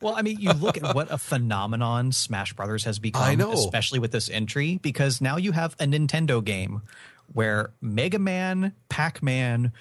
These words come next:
Speaker 1: Ryu from Street Fighter, and Cloud from Final Fantasy can fight each other. That's, that's something I wouldn't have imagined a year ago. <laughs>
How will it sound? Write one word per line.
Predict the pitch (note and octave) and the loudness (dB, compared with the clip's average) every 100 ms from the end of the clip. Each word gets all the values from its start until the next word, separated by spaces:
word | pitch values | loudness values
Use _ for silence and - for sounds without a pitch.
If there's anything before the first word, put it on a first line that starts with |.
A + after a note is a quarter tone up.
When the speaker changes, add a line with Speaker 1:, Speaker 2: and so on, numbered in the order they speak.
| - - | -20 -12
Speaker 1:
Ryu | A2 A2 F3 A3 A3+ | -4 0 2 2 2
from | A3 G3+ | 2 0
Street | D#3+ - - | 0 0 -2
Fighter, | C#3+ C#3+ C#3 C#3 D3+ | 0 0 2 2 0
and | - B2 A#2 | 0 -2 -2
Cloud | - C3 B2+ D#3 C#3 | -2 -2 0 0 0
from | C#3+ | 0
Final | C3 C3+ B2+ | 2 0 0
Fantasy | B2+ B2 A2+ A2 G#2+ | 0 0 0 -2 -2
can | A#2 | -2
fight | - A2 | -2 -2
each | G2+ - | -2 -6
other. | - E3 _ _ _ _ _ _ | -8 -10 _ _ _ _ _ _
That's, | C#3 C#3 - - - - _ - | 0 0 0 -2 -2 -4 _ -2
that's | D3 | 0
something | - A#3+ A#3 | 0 -2 -2
I | - D3+ | -2 -2
wouldn't | F3 D#3 D3+ C3+ | 0 -2 -4 -2
have | B2 A2+ - - | 0 -2 -6 -6
imagined | A#2+ G#2 G#2 A#2+ B2 G#2 G2 F#2+ - _ _ _ - | -4 -2 0 0 0 -2 -4 -6 -10 _ _ _ -2
a | C3 | -2
year | A2 A2+ G#3 | 0 -2 0
ago. | B2+ G2+ - - - - _ _ _ | -2 -4 -6 -8 -16 -20 _ _ _
<laughs> | - | -18